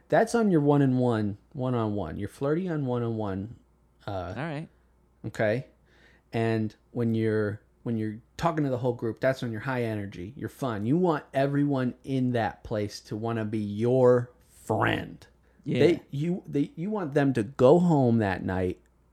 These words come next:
Speaker 1: after winning, after losing, most likely, and they would be like, "You know, I lost. But, you know, that,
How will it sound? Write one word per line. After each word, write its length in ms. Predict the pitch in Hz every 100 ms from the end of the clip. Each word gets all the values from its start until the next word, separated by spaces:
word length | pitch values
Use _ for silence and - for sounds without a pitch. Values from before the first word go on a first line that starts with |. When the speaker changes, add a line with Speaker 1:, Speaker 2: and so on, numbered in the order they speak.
| _
Speaker 1:
after 300 | - 120 -
winning, 520 | 117 123 135 139 135 131 _ _ _
after 300 | - 127 165
losing, 440 | 139 139 120 110 104
most 260 | 110 104 110
likely, 520 | 95 - 92 95 113 _ _ -
and 80 | 120
they 60 | 135
would 140 | 135
be 80 | 131
like, 240 | 123 117 - -
"You 120 | 160
know, 260 | 170 165 165 _ _ _ -
I 60 |
lost. 640 | 147 185 120 101 - - - _ _ _ _ _ _ _ _ _ _ -
But, 100 | 147
you 40 |
know, 220 | 160 170 165 _ _ _ _ _ _ _ _ _ _
that, 260 | - 233 -